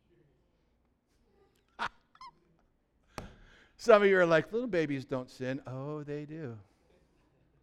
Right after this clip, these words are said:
They're little sinners. Right from the get-go. And you that have little babies right now, you know what I'm talking about. They cry in the middle of the night. Why? 'Cause that gets you up.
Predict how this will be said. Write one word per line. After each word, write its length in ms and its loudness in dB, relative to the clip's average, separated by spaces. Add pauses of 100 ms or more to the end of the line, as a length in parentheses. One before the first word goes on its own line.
(380)
They're 160 -14
little 220 -8
sinners. 500 -10 (1500)
Right 320 0
from 340 -8
the 100 -4
get-go. 600 -6 (1040)
And 200 -10
you 240 0
that 140 2
have 260 2
little 180 -2
babies 400 -2
right 240 -2
now, 280 -2
you 200 -4
know 100 -2
what 120 0
I'm 100 -4
talking 340 -4
about. 280 -6
They 160 -6
cry 400 -2
in 80 -2
the 60 -6
middle 200 -4
of 60 -6
the 120 -8
night. 220 -4
Why? 280 0
'Cause 240 -12
that 320 -6
gets 300 -8
you 220 -8
up. 380 -8